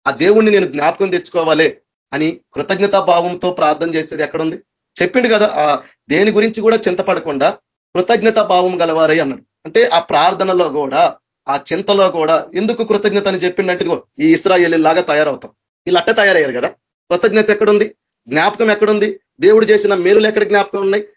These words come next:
దేవుడు వారి జీవితంలో చేసిన ఆశ్చర్యకార్యాలు, అద్భుతాలు, వాళ్ళకి చేసిన ఉపకారాలు ఎక్కడ జ్ఞాపకం ఉన్నాయి? కృతజ్ఞత లేదు కాబట్టే ఏం మాట్లాడుతున్నారు దేవుని దగ్గర? "మమ్మల్ని కత్తివాత పడినట్లు యెహోవా తోడుకొని వచ్చిండా?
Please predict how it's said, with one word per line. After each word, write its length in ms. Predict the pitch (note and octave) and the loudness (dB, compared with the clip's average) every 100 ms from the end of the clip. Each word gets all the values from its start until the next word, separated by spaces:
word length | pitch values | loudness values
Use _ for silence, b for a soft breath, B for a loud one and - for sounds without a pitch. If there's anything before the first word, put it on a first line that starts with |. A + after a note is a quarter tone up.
| _ - | _ 2
దేవుడు 240 | A3 A3+ | 4 4
వారి 220 | G3+ G3+ | 4 2
జీవితంలో 360 | G3 G#3+ G#3+ G#3 G3+ | 2 0 2 4 2
చేసిన 180 | F#3+ | 2
ఆశ్చర్యకార్యాలు, 680 | F#3 F3 G#3 G3+ G3 F#3 F3 | 0 -2 0 0 2 2 2
అద్భుతాలు, 560 | D#3 D3+ D#3 G3+ G3 D#3 _ _ E3+ | 0 -2 0 2 0 0 _ _ -2
వాళ్ళకి 220 | F#3+ F3+ | 0 0
చేసిన 280 | G3+ G3+ G#3 | 0 0 -2
ఉపకారాలు 480 | F3+ - G#3 G3 | -2 0 0 2
ఎక్కడ 160 | - G3 | 0 -4
జ్ఞాపకం 340 | G#3 G3+ G3+ | -2 -2 -2
ఉన్నాయి? 200 | G3+ G#3 G#3 _ - | -2 -4 -6 _ -8
కృతజ్ఞత 380 | F#3 A3 A3 A3 | -2 0 0 0
లేదు 340 | F#3 F#3+ A3+ | 2 2 4
కాబట్టే 500 | G#3+ G#3 G#3 B3+ - _ _ _ - | 2 2 0 -2 -4 _ _ _ -4
ఏం 140 | G#3+ | 0
మాట్లాడుతున్నారు 540 | G#3 F#3+ F#3 E3+ F3 E3+ | 0 0 -2 0 -4 0
దేవుని 280 | F3 F3 | 2 2
దగ్గర? 360 | E3 D#3 D#3 D#3 - _ _ | 0 0 -2 -4 -10 _ _
"మమ్మల్ని 280 | D3 D3+ C#3+ | -6 -2 -2
కత్తివాత 480 | D3 - F3+ F3 E3 | -2 -2 0 0 -2
పడినట్లు 480 | D3+ D3 D3+ C#3 D#3 | -2 -2 -2 -2 -4
యెహోవా 340 | C#3 D#3 D3+ | 0 2 2
తోడుకొని 360 | D3+ C#3 D3 C#3+ | 0 -4 -4 -6
వచ్చిండా? 360 | - C#3 D#3+ | -6 -4 -4